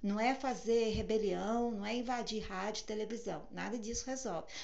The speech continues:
Nós já tamo dentro dos rádios e da televisão. Vocês não tão sabendo que nós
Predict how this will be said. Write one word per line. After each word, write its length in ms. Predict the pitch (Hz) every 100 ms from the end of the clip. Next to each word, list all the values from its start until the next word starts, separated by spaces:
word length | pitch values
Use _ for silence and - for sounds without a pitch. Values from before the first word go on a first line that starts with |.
| -
Nós 160 | 285
já 120 | 330
tamo 280 | 330 359 359
dentro 380 | 220 247 320 359
dos 180 | 285 -
rádios 260 | 233 240
e 60 | 254
da 100 | 277
televisão. 760 | 294 285 285 349 339 190 226 233 - - - - - - - - - - -
Vocês 220 | - 254
não 140 | 269 294
tão 180 | 320
sabendo 520 | 339 302 190 202 294 277
que 60 |
nós 220 | 226 233